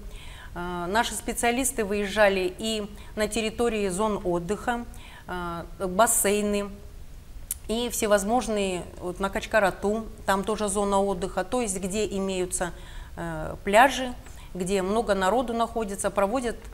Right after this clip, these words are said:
как бы, агитационно-воспитательную работу профилактическую. Вот. Напоминают людям правила безопасности на воде,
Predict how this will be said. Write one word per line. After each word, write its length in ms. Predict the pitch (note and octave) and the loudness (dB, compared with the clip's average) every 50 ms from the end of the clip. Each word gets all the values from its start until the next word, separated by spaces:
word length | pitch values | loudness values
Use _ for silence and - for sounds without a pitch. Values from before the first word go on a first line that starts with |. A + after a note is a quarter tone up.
| - - - - - - - | -14 -14 -14 -14 -14 -12 -6
как 120 | - G3 F3+ | -6 -4 2
бы, 80 | G3 | 2
агитационно-воспитательную 1400 | G3 F#3 G3+ G3 - G3+ F3+ - - A3 A#3+ A#3+ A3 G3 G3+ G3+ - - G3 - A3 G#3+ A3 - G#3+ G3+ G3 F#3 F#3 | 2 2 2 0 -2 -2 -2 0 0 0 2 2 4 2 2 2 0 -4 4 4 4 4 4 2 -2 -2 0 2 4
работу 400 | F#3+ F#3 F3 F3 F#3 F3+ F#3 F3 | 4 4 4 2 -2 -2 -4 -2
профилактическую. 1120 | D#3+ G3 F#3+ F3+ - F#3+ F#3 F3+ - - - F#3 F3 - F3+ - - - - E3+ E3 D#3+ E3 - - - - - - - | 0 0 0 0 0 -2 -2 -2 -2 -4 -6 -4 -4 -4 -4 -4 -6 -4 -4 -4 -4 -4 -6 -10 -14 -16 -16 -16 -16 -12
Вот. 260 | - F3 F3 F3 E3+ - - - - - - - - G2+ - - | -8 -4 -2 -2 -4 -4 -8 -16 -12 -12 -12 -12 -12 -14 -14 -10
Напоминают 720 | - G3 G#3 G#3 G#3 A3 A3 A3+ A3+ A#3+ B3 A#3+ A3+ A3+ - | -4 0 0 2 4 4 2 2 2 2 2 2 0 0 -2
людям 420 | G#3 G#3+ A3 F#3 G3+ G3 F#3+ F3+ | -2 -2 0 2 2 0 0 0
правила 460 | F3 - G#3 G3+ G#3 G3+ G3+ G#3 G3+ | 0 4 6 6 6 6 4 0 -2
безопасности 800 | F#3+ G3 F#3 F#3 G3+ F#3+ G3 G3+ G3 F#3+ - G3+ F#3+ F#3 - - | -2 -2 0 0 0 0 2 2 0 0 0 -4 -4 -4 -4 -2
на 160 | F#3+ F#3+ F#3+ F#3 | -2 -2 0 0
воде, 380 | F#3 F#3 F3 F3 F#3+ F3+ F3+ | 0 -2 -2 -2 -2 -2 -4